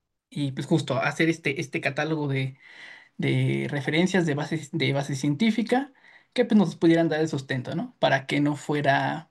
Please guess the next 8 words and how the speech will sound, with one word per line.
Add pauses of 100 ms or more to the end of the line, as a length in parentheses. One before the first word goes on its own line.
una
historia
totalmente (320)
inventada
de
nuestra
<laughs>
imaginación,